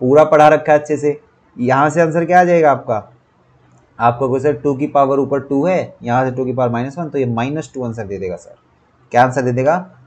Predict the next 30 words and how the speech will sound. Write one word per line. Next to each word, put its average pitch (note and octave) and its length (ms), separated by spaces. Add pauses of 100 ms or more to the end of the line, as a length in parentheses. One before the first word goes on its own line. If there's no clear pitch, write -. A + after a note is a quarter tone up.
(120)
माइनस A2+ 440
टू। G2+ 80
तो G2+ 100
आपका D3 600
रेंज D3+ 400
कितना F3+ 400
आया, A#2+ 300 (460)
अब D3 200
आप E3 160
यहाँ C#3 260
देखिए C#3 220
आराम C3+ 240
से C#3 120
कह A#2 140
सकते G#2+ 280
हो, C#3+ 220 (260)
"सर C3 140
मेरा C#3 220
माइनस B2+ 440
वन A#2 220
से A2+ 280 (400)
माइनस E3+ 380
टू", D3+ 140 (320)
मैं B2+ 120
इधर C#3 140
छोटा C3+ 260
सा C3 100
लिख B2 160
देता A2+ 220
हूँ, C#3+ 140